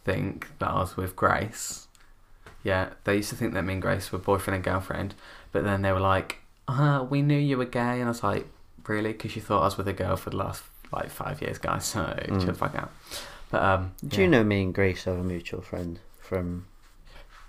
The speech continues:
Speaker 1: I think she mentioned it.
Speaker 2: It's like, from her, like,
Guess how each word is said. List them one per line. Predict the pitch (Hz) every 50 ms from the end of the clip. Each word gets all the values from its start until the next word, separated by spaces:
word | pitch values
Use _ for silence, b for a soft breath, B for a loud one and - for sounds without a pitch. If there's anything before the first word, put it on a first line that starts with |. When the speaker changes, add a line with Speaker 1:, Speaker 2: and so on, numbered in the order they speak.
| B -
Speaker 1:
I | -
think | 110 - 151 147 151
she | - - 165
mentioned | 151 143 135 139 - - - - 101 98 87
it. | - - - - - - - - -
Speaker 2:
It's | - 110 104 104
like, | 104 104 101 - - - - - - - - - - -
from | - - - 113 113 113 113 113 110 107 104 - - - - - - - -
her, | 107 101
like, | 98 98 101 95